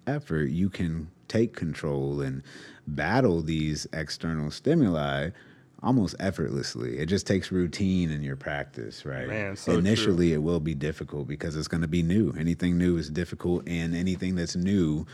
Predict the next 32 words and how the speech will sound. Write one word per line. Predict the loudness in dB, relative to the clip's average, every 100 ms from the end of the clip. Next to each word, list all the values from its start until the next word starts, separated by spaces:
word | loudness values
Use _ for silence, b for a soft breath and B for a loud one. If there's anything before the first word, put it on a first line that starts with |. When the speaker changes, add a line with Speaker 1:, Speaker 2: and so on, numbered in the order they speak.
| B B B
Speaker 1:
will | -4 -2
probably | 0 0 0 0 0 -2 -4 -10 _ -8
evoke | -6 0 0 0
fear | -4 0 0 -2 -4
as | -6 -4
well, | -2 0 -2
as | -6 -8 -8
we've | -10
spoken. | -12 -8 -8 -8 -10 -12 -8
But | -4 -2 -4 -8 B B -2
that | 0
doesn't | 0 0 0
mean | 0 0
that | 0 -2 -2 -6
you're | -6 -4
not | -4 -4
capable, | -2 -2 -2 0 0
and | -2
that | -4
doesn't | -6 -4 -4
mean | -4 -6 -6
that | -6 -6
you | -8
shouldn't | -6 -6 -4
get | -6 -6
started | -6 -6 -4 -2 -2
on | -2
it, | -2 -4 -6
like, | -8 -8 -12 -8
yesterday. | -6 -6 -8 -8 -8 -8 -8
<laughs> | 4 4
Speaker 2:
Yeah, | 6 2